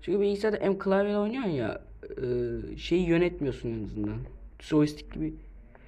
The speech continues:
Bak. Amına koduklarım şurayı tö-, gel buraya. Ha, ne oldu? Ha? Gel.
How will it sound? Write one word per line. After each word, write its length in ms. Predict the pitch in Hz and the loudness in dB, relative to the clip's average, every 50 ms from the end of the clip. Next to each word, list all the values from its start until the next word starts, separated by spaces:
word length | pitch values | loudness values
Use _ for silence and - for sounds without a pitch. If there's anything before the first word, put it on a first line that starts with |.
| - - - - | -20 2 10 10
Bak. 300 | 202 151 - - - - - - - - - - - - - - - - - | 12 12 10 8 0 -14 -18 -20 -20 -18 -18 -20 -20 -20 -20 -20 -6 4 8
Amına 380 | 196 190 190 214 233 294 277 | 8 8 8 8 6 4 2
koduklarım 520 | - 175 156 - - - 139 127 131 131 127 | 2 2 0 0 0 0 2 2 2 0 -2
şurayı 440 | - - - 202 196 180 - - - - | -6 -2 2 2 2 2 2 -2 -6 -10
tö-, 220 | - - 202 - - - - - - - - - - - - - - - - - | -4 -2 -2 -2 -2 -6 -14 -20 -20 -16 -16 -14 -14 -14 -14 -14 -14 -14 4 10
gel 220 | - 294 277 269 | 12 12 12 12
buraya. 400 | 254 214 185 180 208 269 320 - | 12 12 12 12 12 12 10 10
Ha, 300 | - 262 226 214 233 277 | 10 10 10 12 10 8
ne 100 | 285 294 | 8 8
oldu? 400 | 285 269 247 226 214 254 339 403 392 - | 8 8 8 8 8 8 8 6 6 4
Ha? 340 | 277 240 240 240 277 381 - - - - - - - - - - - - - - - - - - - - - - - - - - _ - - - - - - - - - - _ _ _ - | 4 6 6 6 6 4 2 0 -6 -12 -14 -14 -12 -12 -12 -14 -14 -16 -16 -18 -20 -20 -20 -20 -20 -20 -20 -20 -20 -20 -20 -20 _ -20 -20 -20 -20 -20 -20 -20 -20 -20 -20 _ _ _ 2
Gel. 260 | - 233 220 226 - | 4 4 4 4 2